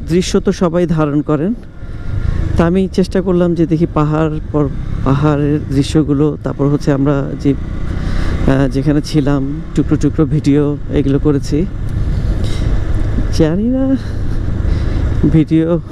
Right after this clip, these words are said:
এডিট করার পর কেমন আসবে কিংবা কেমন হবে, যাক, তারপরে দিচ্ছি, আল্লাহ ভরসা।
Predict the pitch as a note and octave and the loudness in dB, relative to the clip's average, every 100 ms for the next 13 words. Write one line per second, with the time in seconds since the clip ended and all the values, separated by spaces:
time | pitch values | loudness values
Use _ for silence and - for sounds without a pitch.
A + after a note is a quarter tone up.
0 | - - - F3 D3+ D#3+ - E3 D#3 D3+ | -10 -8 -2 0 0 0 0 0 0 -2
1 | D3 D3+ D3 D3+ D3 C3 C#3+ D3 - C#3+ | 0 2 2 0 -2 -2 0 0 0 0
2 | D3 D3+ C#3+ D3 C#3+ D3 C#3+ F#3+ - - | 0 2 2 2 0 0 0 -2 -4 -4
3 | - - - - - - - - - - | -4 -4 -2 -2 0 0 0 2 0 0
4 | - - - - D4 C#4+ B3 - A3+ F#3+ | -2 0 0 0 2 4 2 2 0 2
5 | G#3+ G3+ G3 - G#3+ G#3+ G#3 - - - | 2 2 0 0 0 0 0 -4 -4 -2
6 | - - - - - D3+ D3+ D3 D3 C#3+ | -2 0 0 0 2 2 2 2 0 -2
7 | - | 0